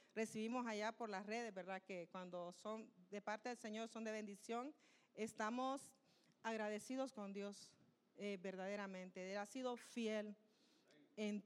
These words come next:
todo tiempo. Aún sin conocerle, podemos ver atrás y, y ver a Dios.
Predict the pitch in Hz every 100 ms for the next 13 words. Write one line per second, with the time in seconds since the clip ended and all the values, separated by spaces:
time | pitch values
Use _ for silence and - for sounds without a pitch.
0 | - 240 247 247 247 226 208 190 190 214
1 | 233 254 240 233 214 208 254 269 285 277
2 | 220 220 233 214 233 226 - 220 208 -
3 | - - - - - - 226 220 214 214
4 | 240 220 262 277 240 202 185 -